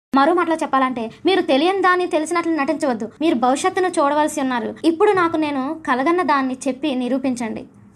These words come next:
అని రాజు అనగా, అప్పుడు పదకొండవ వచనంలో కల్దీయులు,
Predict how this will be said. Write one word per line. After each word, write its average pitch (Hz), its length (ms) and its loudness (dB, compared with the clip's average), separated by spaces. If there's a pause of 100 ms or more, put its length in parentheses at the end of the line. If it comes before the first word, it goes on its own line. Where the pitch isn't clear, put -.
(1300)
అని 269 160 2
రాజు 240 340 2
అనగా, 247 420 0
అప్పుడు 349 260 2
పదకొండవ 330 500 2
వచనంలో 285 360 -2
కల్దీయులు, 247 640 -2